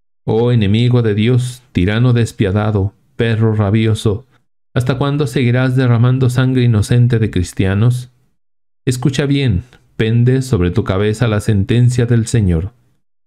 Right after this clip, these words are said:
terrible y durísima". Pero la reacción de Cellino es inesperada.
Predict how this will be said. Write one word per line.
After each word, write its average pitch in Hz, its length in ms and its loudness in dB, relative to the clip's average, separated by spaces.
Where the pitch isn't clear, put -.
terrible 104 480 0
y 92 100 2
durísima". 87 800 0
Pero 98 160 0
la 101 180 0
reacción 123 460 0
de 123 160 2
Cellino 135 680 0
es 120 160 0
inesperada. 104 800 -2